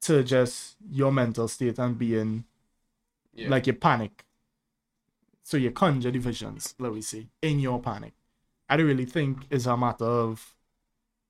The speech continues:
Speaker 1: "Yeah, I saw, I, um, oh, you saw this?" Well, according to science, no, you didn't. I, I just don't think so. But yeah, I mean, like, I guess for a lot of people,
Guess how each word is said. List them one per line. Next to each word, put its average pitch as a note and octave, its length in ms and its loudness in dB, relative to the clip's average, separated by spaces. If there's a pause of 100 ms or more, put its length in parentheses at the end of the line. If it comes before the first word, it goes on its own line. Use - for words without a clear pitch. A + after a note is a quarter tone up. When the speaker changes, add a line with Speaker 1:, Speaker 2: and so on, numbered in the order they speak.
(220)
Speaker 1:
"Yeah, A2+ 440 -4
I A2 160 -2
saw, A#2 840 -2 (200)
I, A#2+ 220 4
um, A2 500 0 (240)
oh, D3+ 80 4
you C#3+ 160 4
saw F3 320 8
this?" F#3+ 300 2
Well, C3+ 360 6 (300)
according C#3 340 4
to C#3 80 2
science, B2+ 380 2
no, B2+ 100 4
you A#2+ 120 4
didn't. - 320 -8 (2500)
I, A#2 200 0 (140)
I G#2 120 -16
just B2 200 -6
don't D3+ 180 2
think B3 160 0
so. - 220 -4 (280)
But G3 140 10
yeah, C#4 160 12
I A#3+ 40 10
mean, F3+ 300 6
like, F#3+ 240 4 (640)
I E3 100 4
guess G#3+ 220 2
for A#3+ 120 -2
a A#3 40 0
lot A3 180 -2
of A#3+ 140 -4
people, D#3+ 460 2